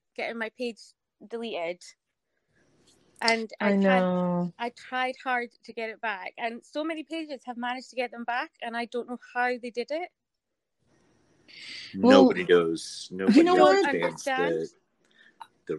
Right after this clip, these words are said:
Speaker 2: I
Speaker 3: randomness of what stays, what goes, what gets deleted, what doesn't.
Speaker 1: Yeah.
Speaker 2: Well, I'll
Speaker 1: Yeah.
Speaker 2: tell you what, I can't even, I can't even get through. Like, it,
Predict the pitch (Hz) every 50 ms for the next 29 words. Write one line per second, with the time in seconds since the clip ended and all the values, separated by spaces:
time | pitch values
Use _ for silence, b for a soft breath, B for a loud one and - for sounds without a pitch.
0 | 160 170 185 220 240 262 285 311 320 330 320 285 160 165 160 160 - - 175 -
1 | - 82 85 90 92 87 - - _ - - - - 98 90 90 92 87 - _
2 | 90 82 - _ - 95 92 90 90 90 82 - - - 87 82 - - 78 -
3 | - - 82 85 85 87 90 85 82 78 80 78 73 - 80 78 - 90 85 82
4 | 82 - - - - _ _ _ _ _ _ _ _ _ 240 254 247 220 202 202
5 | 208 202 _ _ _ _ - 240 285 254 277 285 302 320 370 381 392 392 381 392
6 | 370 339 330 330 320 - - 359 392 392 359 339 330 294 254 294 277 269 262 254
7 | 247 226 - - _ _ - 208 254 302 - - 381 403 381 320 311 285 262 247
8 | 202 - - - - _ 196 208 240 262 220 147 131 139 147 - _ _ _ _
9 | _ _ _ _ _ _ _ _ _ - 214 202 202 196 190 180 - _ _ _
10 | _ - 220 214 214 -